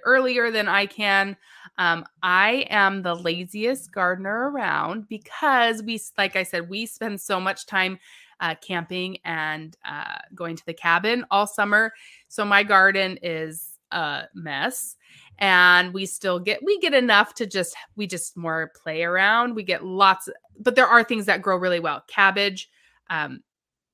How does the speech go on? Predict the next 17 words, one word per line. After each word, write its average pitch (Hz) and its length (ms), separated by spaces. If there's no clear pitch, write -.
broccoli, 214 640
cauliflower, 180 1000
uh, 165 160
zucchinis, 190 880
things 226 220
like 202 200
that, 202 460
that 180 140
don't 185 180
need 185 140
a 185 40
greenhouse. 190 540
That's 180 240
what 175 140
we 180 120
grow. 175 380
And 165 440